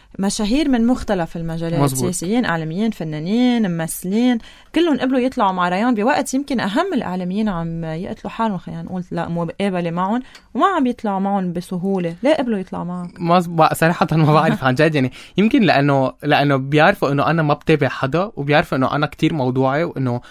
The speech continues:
Speaker 2: ماني مع طرف معين وبدي يكون عم دافع ضده أو
Speaker 1: مم.
Speaker 2: وقف مع، يعني كتير إنه أنا م-، إنه بدي أسأل يلي بدي إياه،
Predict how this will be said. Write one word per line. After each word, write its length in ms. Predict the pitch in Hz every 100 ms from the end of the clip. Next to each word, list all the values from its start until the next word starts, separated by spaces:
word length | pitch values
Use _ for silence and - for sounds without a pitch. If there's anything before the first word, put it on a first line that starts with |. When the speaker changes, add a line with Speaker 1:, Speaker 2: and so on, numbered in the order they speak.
| - -
Speaker 2:
ماني 320 | 143 180 156
مع 260 | 131 120 104
طرف 300 | 147 147 131
معين 540 | 110 123 143 160 165 -
وبدي 260 | 127 127
يكون 240 | 127 151 135
عم 220 | 127 127
دافع 320 | 143 - 120
ضده 480 | 127 143 139 156 156
أو 120 | 123
Speaker 1:
مم. 120 | -
Speaker 2:
وقف 280 | 151 139 -
مع، 140 | 143 - - -
يعني 220 | 147 143 - -
كتير 480 | 147 - - 196 214
إنه 240 | 156 139
أنا 120 | 156 147
م-، 360 | - 143 139 -
إنه 180 | 135 123
بدي 260 | 123 143 165
أسأل 180 | 185
يلي 140 | 147 135
بدي 300 | 147 135
إياه، 100 | 131